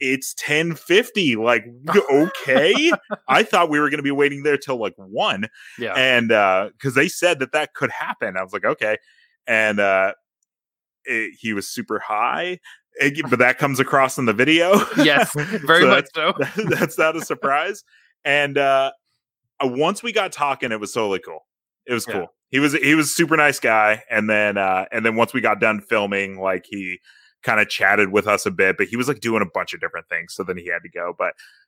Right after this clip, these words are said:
Speaker 1: it was, it was, like, nervous at first, but once we started talking, it was, it was cool. And I,
Speaker 2: Cool.
Speaker 1: I hope that came across in the video that I wasn't,
Speaker 2: Yeah.
Speaker 1: like,
Speaker 2: No,
Speaker 1: crazy
Speaker 2: it did. It
Speaker 1: nervous.
Speaker 2: wa-, it was funny. It was,
Speaker 1: <laughs>
Speaker 2: I thought it was good.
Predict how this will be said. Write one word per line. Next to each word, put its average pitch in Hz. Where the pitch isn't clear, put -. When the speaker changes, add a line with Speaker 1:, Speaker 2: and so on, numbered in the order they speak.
Speaker 1:
it 185
was, 208
it 180
was, 175
like, 160
nervous 170
at 151
first, 135
but 110
once 120
we 139
started 127
talking, 139
it 113
was, 98
it 110
was 101
cool. -
And 113
I, 107
Speaker 2:
Cool. 101
Speaker 1:
I 101
hope 156
that 147
came 127
across 110
in 104
the 95
video 92
that 90
I 87
wasn't, 101
Speaker 2:
Yeah. 95
Speaker 1:
like, 90
Speaker 2:
No, 180
Speaker 1:
crazy 170
Speaker 2:
it 175
did. 143
It 131
Speaker 1:
nervous. 151
Speaker 2:
wa-, 160
it 175
was 147
funny. 117
It -
was, 143
Speaker 1:
<laughs> -
Speaker 2:
I 139
thought 135
it -
was 104
good. 98